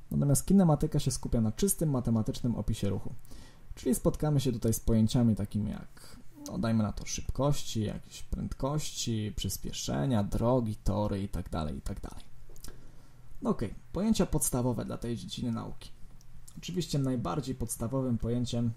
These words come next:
będzie ruch. Na nim bazuje cała kinematyka. Czym jest ruch? Ruchem nazywamy zmianę położenia ciała względem innego, dowolnie wybranego ciała, zwanego układem odniesienia. Aha,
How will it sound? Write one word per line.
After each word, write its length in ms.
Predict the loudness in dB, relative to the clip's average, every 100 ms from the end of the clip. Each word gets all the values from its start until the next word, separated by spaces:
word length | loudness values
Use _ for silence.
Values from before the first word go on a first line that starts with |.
| -6
będzie 340 | -4 -2 0 0
ruch. 260 | -2 -4 0
Na 180 | 2
nim 140 | 4 4
bazuje 320 | 2 0 -2
cała 240 | -2 -6
kinematyka. 560 | -6 -8 -6 -8 -10 -12 -14 -14 -12 -12 -12 -10 -2
Czym 140 | 0
jest 180 | 0 -2
ruch? 300 | -4 -8 -12 -14 -14 -14 -14 -8 -2
Ruchem 280 | 0 2
nazywamy 420 | 2 2 2 2 4
zmianę 360 | 4 4 4
położenia 480 | 4 2 2 0 0
ciała 260 | 0 -2 -2
względem 420 | 0 2 2 0
innego, 460 | -2 0 0 0 0
dowolnie 460 | 0 0 2 2 2
wybranego 480 | 0 2 2 0
ciała, 420 | 0 0 2 2 0 -6 -10 -6
zwanego 460 | -2 2 2 2
układem 440 | 0 0 2 2 0
odniesienia. 540 | 0 -2 0 -4 -6 -10 -14 -14 -12 -14 -16 -18 -18 -18 -16 -16 -18 -18 -18 -20 -20 -8
Aha, 340 | 2 4 4